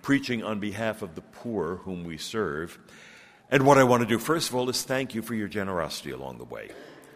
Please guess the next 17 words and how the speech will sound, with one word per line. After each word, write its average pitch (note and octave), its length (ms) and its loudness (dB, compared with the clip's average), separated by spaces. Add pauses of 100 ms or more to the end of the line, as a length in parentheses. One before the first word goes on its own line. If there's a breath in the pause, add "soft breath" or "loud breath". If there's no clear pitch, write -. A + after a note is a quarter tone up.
(440 loud breath)
Parishioners A2 520 0
of F2+ 100 -4
Saint F#2 240 0
Luke, F#2 360 -4
you've, E2 340 -10 (460)
through F#2 300 -12
your F2 240 -4
generosity, F2 760 -6
you've E2 200 -10
been D#2+ 120 -10
able D#2 220 -12
to E2+ 100 -12
give E2 280 -8 (300 loud breath)
homes, F2 540 -8
food, F#2 580 -8
water. D#2+ 400 -8 (840 loud breath)
Um, E2 380 -12